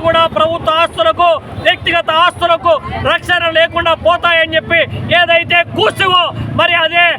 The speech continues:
చట్టాలను ఇవాళ ఈ ఆరు మాసాల కాలంలో మొదటి రెండు చట్టాలను రీసర్వే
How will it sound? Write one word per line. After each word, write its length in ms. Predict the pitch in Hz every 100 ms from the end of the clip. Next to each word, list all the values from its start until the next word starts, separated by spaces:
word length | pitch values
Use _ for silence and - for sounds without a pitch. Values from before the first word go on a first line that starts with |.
| - -
చట్టాలను 440 | 311 339 381 381 330
ఇవాళ 220 | 330 349 349 294 - - 349
ఈ 40 | 349
ఆరు 120 | 339 339
మాసాల 340 | 330 320 339 330 311
కాలంలో 420 | 330 330 330 330 277 - - 240
మొదటి 320 | 302 339 339 339
రెండు 200 | 320 330 349
చట్టాలను 480 | 320 320 339 339 339 285 - - 294
రీసర్వే 500 | 359 320 330 339